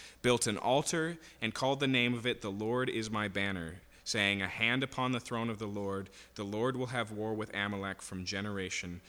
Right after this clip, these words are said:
to generation.'" Okay? And so I want you to notice here, Moses builds an altar, and most likely here, this is not an altar for sacrifices. This is an altar as a memorial.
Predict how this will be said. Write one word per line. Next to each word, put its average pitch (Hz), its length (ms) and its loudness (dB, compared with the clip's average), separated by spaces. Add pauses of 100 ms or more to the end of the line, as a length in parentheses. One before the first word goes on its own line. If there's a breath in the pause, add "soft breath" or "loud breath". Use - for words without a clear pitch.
(220 loud breath)
to - 100 -12
generation.'" 85 760 -4 (480)
Okay? 82 180 -12 (720)
And - 80 -2
so 120 160 4
I 120 60 6
want 131 140 2
you 147 100 4
to 135 60 4
notice 139 320 4
here, 113 240 0 (300 loud breath)
Moses 160 380 6
builds 147 320 4
an 123 80 2
altar, 123 280 0
and 127 200 4
most 170 360 4
likely 151 440 6
here, 110 180 4
this 113 180 -2
is 117 120 -6
not 139 240 4
an 131 100 2
altar 117 400 -2
for 107 240 -4
sacrifices. 87 960 0 (320 loud breath)
This 120 160 2
is 139 140 4
an 120 120 0
altar 113 400 -4
as 101 260 -2
a 98 60 -4
memorial. 90 580 -6